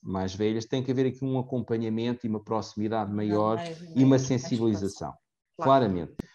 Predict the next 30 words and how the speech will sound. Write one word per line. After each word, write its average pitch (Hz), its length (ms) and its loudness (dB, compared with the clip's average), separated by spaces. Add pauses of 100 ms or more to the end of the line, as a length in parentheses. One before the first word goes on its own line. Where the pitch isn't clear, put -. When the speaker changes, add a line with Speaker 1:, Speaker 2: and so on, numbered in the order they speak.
(260)
Speaker 1:
Com 202 260 8
os 147 100 0
mais 156 320 2
novos, 101 360 0 (360)
as 107 140 -6
pessoas 113 400 0
por - 160 -18
si 123 440 0
normalmente 107 440 -2
já 107 160 0
têm 107 400 -2
uma, 90 420 -6
uma 101 160 -4
disponibilidade 113 920 0 (380)
e 110 200 0
uma 110 680 0
força 131 540 2
e 113 40 -4
uma 113 100 -2
energia 110 640 0 (120)
que, 101 240 -2
que - 160 -10
os 101 100 -4
leva 98 460 -2 (400)
a, 98 380 -4
a 95 40 -6
fazer 101 380 -4
coisas 92 340 -4
que, - 240 -14
que, 98 360 -14